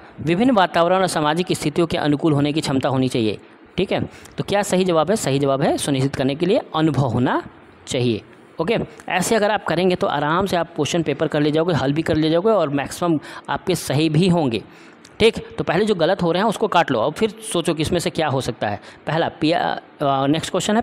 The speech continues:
पियाजे के अनुसार संज्ञानात्मक विकास के किस चरण की विशेषता अहंकारी सोच और संरक्षण को स-, की समझ की कमी है? या देखिएगा, अहंकारी सोच है और संरक्षण की समझ की कमी बताता है। संवेदी मोटर चरण, पूर्व संचालन चरण,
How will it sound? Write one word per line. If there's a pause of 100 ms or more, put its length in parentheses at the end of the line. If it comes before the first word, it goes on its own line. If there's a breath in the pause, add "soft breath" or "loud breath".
पियाजे
के
अनुसार
संज्ञानात्मक
विकास
के
किस
चरण
की
विशेषता
अहंकारी
सोच
और
संरक्षण
को
स-,
की
समझ
की (100)
कमी
है?
या
देखिएगा, (360 loud breath)
अहंकारी
सोच
है (300 loud breath)
और
संरक्षण
की
समझ
की
कमी
बताता
है।
संवेदी
मोटर
चरण, (500 loud breath)
पूर्व
संचालन
चरण,